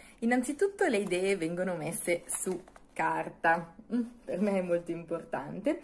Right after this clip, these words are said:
con una mappa concettuale e degli appunti con scadenze o quant'altro.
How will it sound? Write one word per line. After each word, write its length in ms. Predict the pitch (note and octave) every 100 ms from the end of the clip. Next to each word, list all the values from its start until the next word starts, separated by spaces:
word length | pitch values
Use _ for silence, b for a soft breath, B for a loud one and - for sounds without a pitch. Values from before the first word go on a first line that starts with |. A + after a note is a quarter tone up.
| B B -
con 340 | - F3+ F3 E3 D#3+
una 320 | F#3 D#3+ D3+ D#3
mappa 400 | D3+ - E3+ D#3+
concettuale 1120 | E3+ E3 E3 D#3+ - E4+ C#4+ C#4+ D4+ D4+ C#4
e 240 | F3 F3+
degli 220 | D#3+ D3+ F3
appunti 640 | F3 D#3+ D#3 D#3 D3+ D#3+
con 480 | - D#3+ D3+ D#3 D#3
scadenze 760 | - D#3 D3 C#3 E3 - D3+ C#3+
o 40 |
quant'altro. 680 | C#3 C#3 C#3+ - - - C#3+